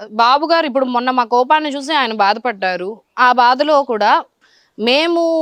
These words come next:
మా మీదే శిక్షలు పెడతామని చెప్పి చెప్పారు. దానికి కూడా మేమేం ఫీల్ అవ్వట్లేదు, పార్టీ మీద మాకే కోపం రాదు. ఎందుకంటే మా నాయకుడు మంచి చేయడానికి ఉన్నాడు, అలాంటి నాయకుడి కోసం ఎన్నైనా పడతాం మేము, అది మాకు ఇబ్బంది ఏం కాదు. కాకపోతే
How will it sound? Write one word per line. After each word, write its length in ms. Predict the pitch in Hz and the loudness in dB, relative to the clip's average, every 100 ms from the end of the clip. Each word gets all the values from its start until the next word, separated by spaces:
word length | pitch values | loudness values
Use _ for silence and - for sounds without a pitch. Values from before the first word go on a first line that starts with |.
| 311 302 262 | 0 -2 0
మా 180 | 269 | 0
మీదే 300 | 311 330 349 | 2 0 -2
శిక్షలు 280 | 311 262 294 | -4 -4 -2
పెడతామని 500 | 262 247 247 240 262 | -2 -2 -4 -6 -6
చెప్పి 140 | 214 226 | -6 -6
చెప్పారు. 320 | 208 196 185 | -6 -4 -4
దానికి 380 | 202 208 240 277 | 0 0 2 -2
కూడా 140 | 349 | -2
మేమేం 260 | 370 302 320 | 0 -2 -2
ఫీల్ 200 | 294 294 | -2 0
అవ్వట్లేదు, 360 | 285 277 262 208 | 0 0 -4 -2
పార్టీ 320 | 208 214 269 | 0 0 -2
మీద 140 | 269 | -6
మాకే 320 | 269 226 226 | -4 -4 -4
కోపం 340 | 240 254 254 240 | 0 0 0 -4
రాదు. 180 | 220 190 | -4 -4
ఎందుకంటే 340 | 190 226 254 | -6 -6 -6
మా 120 | 302 | -6
నాయకుడు 560 | 226 190 202 233 302 320 - - - - - - - - | -6 -4 -6 -2 -2 -2 -6 -20 -20 -20 -20 -20 -20 -4
మంచి 300 | 226 220 269 | -2 -2 -2
చేయడానికి 400 | 311 311 311 320 | 0 2 0 -2
ఉన్నాడు, 340 | 277 277 269 254 | -4 -2 2 2
అలాంటి 400 | 226 247 254 262 | 2 2 0 -2
నాయకుడి 320 | 240 269 302 | -2 -2 -2
కోసం 240 | 302 349 | -2 -2
ఎన్నైనా 340 | 285 269 302 311 | -4 -2 -2 0
పడతాం 440 | 262 226 285 269 | 0 0 -2 -4
మేము, 380 | 214 202 208 247 | -6 -8 -8 -4
అది 160 | 220 226 | -4 -2
మాకు 280 | 240 214 214 | -2 -2 -4
ఇబ్బంది 320 | 196 254 311 | -2 0 -2
ఏం 80 | 320 | -2
కాదు. 280 | 233 202 180 | -2 -2 -2
కాకపోతే 720 | 240 262 339 330 330 339 453 | 0 0 0 -2 -2 -2 -4